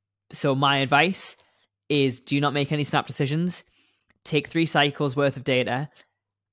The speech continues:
act on it after three cycles. And I never, ever with a client make any changes to a program or an approach until I've got,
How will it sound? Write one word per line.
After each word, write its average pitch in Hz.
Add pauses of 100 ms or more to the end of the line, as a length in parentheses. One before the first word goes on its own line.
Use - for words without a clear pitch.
act 135
on 139
it 117
after 120
three 131
cycles. 117 (100)
And 127
I 131
never, 151
ever 139
with 139
a 139
client 131 (840)
make 131
any 147
changes 139
to 139
a 123
program 135
or 131
an 127
approach 131 (440)
until 139
I've 139
got, 127